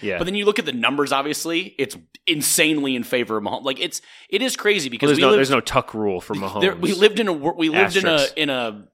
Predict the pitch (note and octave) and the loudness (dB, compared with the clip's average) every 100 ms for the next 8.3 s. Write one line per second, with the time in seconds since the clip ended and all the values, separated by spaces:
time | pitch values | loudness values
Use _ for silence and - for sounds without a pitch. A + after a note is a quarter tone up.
0 | _ B2+ - - D3 D3 B2+ A#2 A2 - | _ -8 -6 -2 0 0 -2 -4 -4 0
1 | B2+ D3 C3+ A#2+ - B2+ C#3+ G#2+ - G#3 | 2 0 -2 -4 -4 -2 -2 -2 -2 -2
2 | G3+ D#3 C#3 B2 A#2+ A2 - A2 G#2 G2+ | -2 -2 -2 -2 -4 -6 -6 -4 -4 -6
3 | G2 - G2 - F#2+ D2+ C#2 A#1+ - G2 | -6 -6 -8 -8 -12 -12 -14 -14 -14 -14
4 | G2 F2+ - C3+ D3 D#3+ D#3 C#3 D3 B2 | -14 -14 -6 -4 -2 0 0 0 -2 -2
5 | A#2+ A2+ A2+ A2 B2 A#2 C3 C3+ C3+ B2 | -2 0 -2 -4 -6 -4 -2 -2 -4 -4
6 | A#2+ A2+ G#2+ G#2 A2+ G#2 _ _ _ _ | -4 -4 -4 -4 -4 -4 _ _ _ _
7 | - A3+ C4+ A3 G3+ F#3+ - A3 - G2+ | -10 -8 -4 -4 -2 -4 -8 -8 -4 -4
8 | G2 C#3+ - | -4 -8 -14